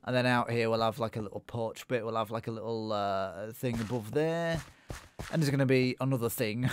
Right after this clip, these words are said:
<laughs> above here, like an awning kind of thing. And then at the top here, we'll have the walkway going across to the next building, and then the, like, arch underneath there. Okie dokie.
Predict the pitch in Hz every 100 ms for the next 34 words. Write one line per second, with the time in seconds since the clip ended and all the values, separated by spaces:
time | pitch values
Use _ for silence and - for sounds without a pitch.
0 | - - - 143 117 135 127 113 135 113
1 | 107 107 - 147 147 131 135 143 151 156
2 | - 151 147 170 185 185 - _ - -
3 | _ - - - - - - - 139 143
4 | 135 143 208 - 170 202 190 190 160 151
5 | 143 123 131 127 123 104 120 131 147 135
6 | 160 151 131 127 123 120 - - 123 127
7 | 175 - 185 185 190 185 175 - 113 113
8 | 110 107 110 107 107 104 104 - 107 104
9 | - - 113 110 117 110 156 139 - -
10 | - 85 - - 165 170 254